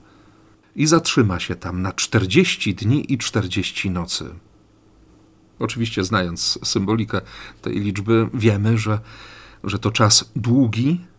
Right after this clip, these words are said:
potrzebny do tego, żeby wydarzyły się rzeczy istotne,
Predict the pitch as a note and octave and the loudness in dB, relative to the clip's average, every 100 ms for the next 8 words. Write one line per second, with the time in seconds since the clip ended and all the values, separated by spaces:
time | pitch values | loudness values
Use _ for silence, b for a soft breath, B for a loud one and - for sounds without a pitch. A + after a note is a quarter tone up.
0 | _ _ _ _ _ - A2+ - - E3+ | _ _ _ _ _ 0 0 2 0 0
1 | C3+ A#2 G2+ F#2+ G2+ F#2+ A2+ G#2 G#2 G#2+ | 0 0 0 -2 -2 -2 -4 -4 -4 -2
2 | G2+ - b b - A2 A2 G#2+ G2 C3+ | -4 -6 b b -4 4 6 6 2 4
3 | C#3 C3 G#2+ G2 G#2 - G2+ - F#2 - | 4 2 -2 -2 -2 -2 -2 -2 -4 -6
4 | F2 D2+ | -12 -14